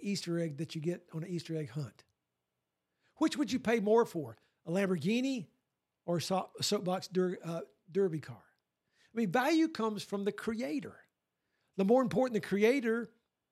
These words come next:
the more valuable the object. You ever seen that T-shirt that says, "God doesn't make junk"? That means when he created you and me, he gave us eternal value. So if you ever get down on yourself, and if somebody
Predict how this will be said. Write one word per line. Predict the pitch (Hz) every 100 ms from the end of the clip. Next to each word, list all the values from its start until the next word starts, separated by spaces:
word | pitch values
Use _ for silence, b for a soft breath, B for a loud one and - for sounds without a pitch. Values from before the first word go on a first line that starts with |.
| _ -
the | 170
more | 175
valuable | 156 170 180 165 160
the |
object. | 165 156 135 - _ _ _ _ _ _ _ _ _ _ 185
You |
ever | 214
seen | 190 226
that | 202 202
T-shirt | 214 214 196 214
that | 151
says, | 208 190 180 - _ _ _ 147
"God | 190 202 190
doesn't | 196 175 196
make | 180 160
junk"? | 139 165 139 - - _ _ _ _ b b
That | 233
means | 247 247 -
when | 233
he | 220
created | - 233 226 180
you | 220
and | 208
me, | 208 220 208 - _ -
he | 165
gave | 170 185
us | 185 180 - _ _ _ -
eternal | 175 - 196 196 180 185 208
value. | 170 160 151 98 - _ _ _ _ b b b -
So | 220
if | 214 214
you | 233
ever | 262
get | 269 349 247
down | 240 240
on | 214
yourself, | 175 143 143 135 160
and | 165
if | 151
somebody | 220 240 262